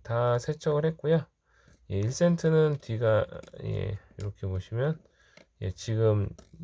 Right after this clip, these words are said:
지금 많이 나오는, 예, 예, 일 센트인 걸 알 수가 있습니다.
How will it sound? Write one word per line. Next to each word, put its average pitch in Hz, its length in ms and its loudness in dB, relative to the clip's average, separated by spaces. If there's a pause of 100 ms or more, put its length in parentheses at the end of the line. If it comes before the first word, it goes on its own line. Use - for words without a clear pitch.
(160)
지금 107 320 -2
많이 101 340 4
나오는, 95 720 4 (300)
예, 85 280 -4 (760)
예, 95 120 -4
일 101 140 -2
센트인 92 920 0 (640)
걸 101 160 0
알 87 120 2
수가 101 220 -2
있습니다. 90 500 -8